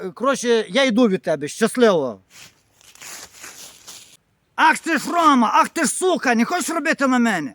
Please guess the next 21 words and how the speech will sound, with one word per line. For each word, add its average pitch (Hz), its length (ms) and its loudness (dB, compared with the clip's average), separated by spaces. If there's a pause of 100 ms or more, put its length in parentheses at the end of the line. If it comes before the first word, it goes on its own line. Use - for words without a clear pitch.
(240)
Знаєш, 285 280 0
я 277 60 -6
зараз 277 240 -4
піду 277 240 -4
до 254 140 -2
заставнянського 262 680 0
воєнкома 262 680 0 (1040)
і 240 100 2
здам 269 280 0
тебе 269 200 -2
в 269 40 -2
воєнкомат, 262 640 2
і 240 80 -2
він 277 120 2
тебе 247 260 -2
забере 247 360 2
на 240 120 2
війну. 220 320 0
Ти 226 120 0
мене 285 200 0
зрозумів? 302 680 -4